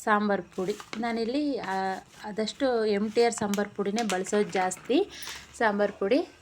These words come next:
ಎಮ್ ಟಿ ಆರ್ ಸಾಂಬಾರು ಪುಡಿ ಸ್ವಲ್ಪ ಹಾಕಿದೆ. ನಿಮ್ಮ ಮನೇಲಿ ಯಾವುದಿದ್ರೆ ಅದು ಹಾಕ್ಕೋಬೋದು, ನೀವು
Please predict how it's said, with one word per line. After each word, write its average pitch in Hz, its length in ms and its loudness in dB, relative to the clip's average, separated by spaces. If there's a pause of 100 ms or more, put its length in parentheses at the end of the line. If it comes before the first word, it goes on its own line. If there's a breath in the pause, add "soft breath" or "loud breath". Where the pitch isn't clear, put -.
(140)
ಎಮ್ 214 160 -2
ಟಿ 220 120 2
ಆರ್ 220 140 -2
ಸಾಂಬಾರು 196 340 -2
ಪುಡಿ 208 220 -4
ಸ್ವಲ್ಪ 185 220 -4 (120)
ಹಾಕಿದೆ. 190 320 -2 (440 loud breath)
ನಿಮ್ಮ 214 180 2
ಮನೇಲಿ 208 300 0
ಯಾವುದಿದ್ರೆ 190 360 2
ಅದು 220 160 0
ಹಾಕ್ಕೋಬೋದು, 175 560 0 (140)
ನೀವು 202 160 2